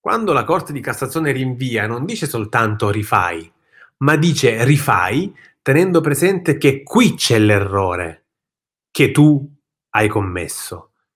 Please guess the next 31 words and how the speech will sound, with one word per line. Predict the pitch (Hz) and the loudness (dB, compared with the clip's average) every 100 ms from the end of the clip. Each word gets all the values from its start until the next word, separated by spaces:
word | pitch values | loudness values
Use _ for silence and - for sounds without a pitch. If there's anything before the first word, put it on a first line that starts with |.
| _ _ - | _ _ -4
E | 123 - | -4 0
questo | - 220 220 240 | 4 4 4 4
è | |
l'errore | 196 135 107 123 143 - | 6 6 4 2 2 0
che | - | 2
non | 131 135 208 226 | 4 6 4 4
devi | 147 127 135 | 2 2 2
ri-, | 135 117 | -4 -6
rifare. | 120 110 92 82 - - _ - - - - | -8 -6 -8 -10 -14 -20 _ -20 -20 -14 2
E | 190 | 6
il | 208 185 | 6 6
giudice | 285 254 170 | 2 4 4
del | 139 127 | 4 4
rinvio | 123 127 117 110 110 - | 2 -4 -4 -2 -2 0
è | 220 202 | 4 2
chiamato | 202 - 226 262 226 127 127 | 2 -2 2 4 4 4 2
ad | 117 | 2
uniformarsi | 127 131 127 123 110 117 113 104 - - | 2 0 2 2 2 0 0 0 -4 -6
a | 92 | -6
questo | 113 98 107 | -6 -6 -8
principio | 98 92 - 98 | -10 -10 -10 -10
di | 98 | -12
diritto, | 92 95 92 - 98 | -12 -14 -14 -14 -12
cioè | - 156 | -2 0
si | 131 - 156 139 | 0 -4 -6 -2
deve | 262 240 120 104 | 4 6 6 0
uniformare | 101 101 110 101 98 101 92 92 | -4 -8 -12 -12 -10 -8 -8 -12
al | 90 | -14
principio | 101 90 - 98 | -18 -20 -18 -16
di | 92 | -16
diritto. | 90 87 90 _ _ _ | -18 -20 -20 _ _ _